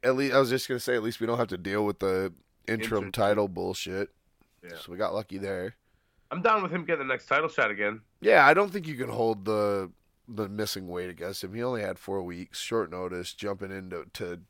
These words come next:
Speaker 1: fill in for Robert Whitaker. So,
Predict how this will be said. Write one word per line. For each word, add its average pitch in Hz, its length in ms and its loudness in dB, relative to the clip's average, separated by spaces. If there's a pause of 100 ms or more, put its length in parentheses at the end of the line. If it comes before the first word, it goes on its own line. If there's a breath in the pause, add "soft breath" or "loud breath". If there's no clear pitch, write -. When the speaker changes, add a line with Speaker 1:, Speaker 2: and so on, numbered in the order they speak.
(520)
Speaker 1:
fill 101 380 -4
in 95 200 -8
for 98 480 -8 (260)
Robert 98 300 0
Whitaker. 98 460 -6
So, 95 420 -4